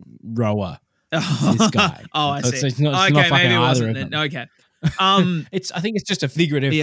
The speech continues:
Speaker 1: thing. It's like, here's this guy rowing on the
Speaker 2: Yeah.
Speaker 1: thing because rowing is the, is a device in this
Speaker 2: Yeah.
Speaker 1: film. Oh, like, but that was great.
Speaker 2: Yeah.
Speaker 1: But, like, also, like, look, you know, again, shot on film.
Speaker 2: Yeah.
Speaker 1: Here, here it is. Like, look at the, the, the colors. This, it's
Speaker 2: Yeah.
Speaker 1: like,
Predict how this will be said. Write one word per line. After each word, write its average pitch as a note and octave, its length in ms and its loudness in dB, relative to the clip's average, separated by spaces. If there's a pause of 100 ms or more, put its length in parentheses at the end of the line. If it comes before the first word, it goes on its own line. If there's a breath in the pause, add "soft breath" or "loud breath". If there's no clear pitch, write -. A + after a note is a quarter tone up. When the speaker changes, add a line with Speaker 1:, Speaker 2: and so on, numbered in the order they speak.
Speaker 1:
thing. A#2+ 100 0
It's - 100 -8
like, A2+ 140 -6
here's E3 300 2
this C3 200 -6
guy B2+ 300 -2
rowing A#2+ 400 -4
on A#2 80 -6
the A2+ 80 -8
Speaker 2:
Yeah. C#3 140 -6
Speaker 1:
thing B2+ 80 -2
because A#2 320 -6
rowing A#2 320 -4
is A2 100 -8
the, A2+ 220 -10 (100)
is B2+ 160 -6
a C3 60 -4
device G#2 480 -8
in - 80 -6
this C#3 120 -6
Speaker 2:
Yeah. C3 60 -6
Speaker 1:
film. B2 200 -2 (580 loud breath)
Oh, E3 240 -2 (160)
like, C#3+ 180 -8
but E3+ 120 -12 (180)
that C#3+ 120 -8
was G#2+ 120 -10
great. A2+ 260 -4
Speaker 2:
Yeah. C#3 160 -4
Speaker 1:
But, C#3 140 -4 (180)
like, C3+ 320 -8
also, A#2+ 580 -4 (540)
like, B2+ 260 -8
look, D3+ 220 -2
you D3+ 140 -4
know, F2+ 180 -8
again, A#2 480 -8 (100)
shot D#3+ 240 -4
on A#2+ 120 -2
film. G#2+ 520 -4 (360)
Speaker 2:
Yeah. A2 60 -12
Speaker 1:
Here, A#2 260 -2
here A#2+ 200 -2
it A2 80 -4
is. G#2 400 -8
Like, A#2 240 -10
look C3+ 200 -4
at - 100 -16
the, G#2+ 140 -14
the, C3 100 -2
the B2+ 200 -4
colors. A2 440 -6
This, - 320 -10
it's G#2+ 160 -12
Speaker 2:
Yeah. C#3+ 300 0
Speaker 1:
like, B2+ 80 -10